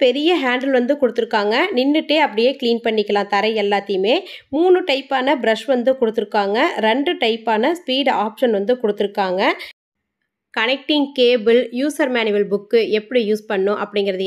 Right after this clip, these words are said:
எல்லாமே இது கூடயே வந்து கொடுத்துருக்காங்க. ஒரு ஹேண்டில் வந்து இருக்குதுங்க. இந்த மாப் வந்து நீங்க யூஸ் பண்ணிட்டு ஹேண்டில் அப்படியே தொங்க விடணும் அப்படின்னாலும் பார்த்தீங்கன்னா, ஹேண்டில்ல வந்து தொங்க விட்டுக்கலாம். இந்த ப்ராடக்ட் நான் Amazon-ல இருந்து தான் வாங்கினேன்.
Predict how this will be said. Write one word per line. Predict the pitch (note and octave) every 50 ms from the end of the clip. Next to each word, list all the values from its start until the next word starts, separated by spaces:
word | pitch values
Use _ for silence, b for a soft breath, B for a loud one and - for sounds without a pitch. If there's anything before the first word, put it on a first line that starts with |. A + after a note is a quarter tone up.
| F#3+ G3
எல்லாமே | G3+ A3+ A#3 A3 G#3+ A#3+ D#4+ E4 A3+
இது | G3+ G#3 G#3
கூடயே | G#3+ G3+ G3 G#3+ A3+ A3 G3+
வந்து | G3 G3+ A3 A3
கொடுத்துருக்காங்க. | G#3+ F3+ E3+ F#3 F#3 - G3+ F#3 F3+ F#3 G#3+ D4+ F#4+ D4+
ஒரு | A#3+ A#3 A3+ A3
ஹேண்டில் | A#3+ B3+ D4 D#4+ F4 E4+ D4 B3
வந்து | A3 G#3+ B3 A#3 G#3+ G3
இருக்குதுங்க. | F#3+ - G3+ F#3 F#3 F3 F#3 A3 D#4 F4+ B B B B B B B3
இந்த | B3 B3 A#3 A3+ G#3+ G3 G#3 B3
மாப் | B3+ D4 D#4+ - C#4+
வந்து | C4 B3+ D#4 C#4+
நீங்க | C4+ A#3+ A3+ A3+ G#3 A#3+
யூஸ் | C#4 D4 - -
பண்ணிட்டு | A#3+ A3 G#3+ G#3+ G#3 G#3 D4 E4 C#4+
ஹேண்டில் | A#3+ G#3 G#3+ A#3 A#3+ A#3+ A#3 G#3+
அப்படியே | G3+ A3 A#3 A#3 A#3
தொங்க | G3 F#3+ G3 A3+ A3
விடணும் | G#3 G3+ G3 G#3 G#3+ G3+
அப்படின்னாலும் | G3+ G#3+ G3+ G3+ G3+ G#3 A#3 A3 A3+
பார்த்தீங்கன்னா, | G3 - F#3+ F#3 F#3+ G3+ C4+ F4+ D#4+ B3+
ஹேண்டில்ல | G#3+ G3 G3+ G3+ G#3 G3+ F#3 F3+
வந்து | F#3 A3+ G#3+ G#3
தொங்க | F#3 F#3 F3+ F#3+ F#3
விட்டுக்கலாம். | F3+ F3 F#3+ F3 E3+ F3 G3 C#4 F#4 - B B B B B B3+ C#4
இந்த | D#4 D#4 F#4+ - -
ப்ராடக்ட் | C#4+ A#3+ A3+ B3+ D4 - -
நான் | A3+ G3 F#3 G3
Amazon-ல | G#3+ A3 A3 B3+ A#3 G#3+ G#3 G3
இருந்து | F#3 F#3 F#3 G#3+
தான் | A3+ G#3+ G3
வாங்கினேன். | F#3 F#3 F3+ F3+ G3 B3+ E4